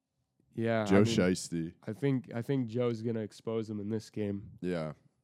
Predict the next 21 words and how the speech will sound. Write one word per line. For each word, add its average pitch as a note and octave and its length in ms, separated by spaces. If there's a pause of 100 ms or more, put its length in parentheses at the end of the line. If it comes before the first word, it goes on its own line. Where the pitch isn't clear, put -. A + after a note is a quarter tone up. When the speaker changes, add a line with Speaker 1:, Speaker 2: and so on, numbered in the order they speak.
Speaker 2:
Um, A2+ 720
all D3+ 140
right. C3 280 (160)
Uh, A2+ 840
should - 200
we C#3+ 60
just C#3+ 200
finish C3 300
out A#2+ 160
the G2+ 100 (100)
A G#2+ 40
F G2 60
C A2+ 240
then? B2 340 (920)
Speaker 1:
Yeah. G#2+ 120 (160)
Uh, A2 240
N B2 160
F A2 100
C. G2+ 220 (600)
Speaker 2:
No. C3 300
D-, G2+ 180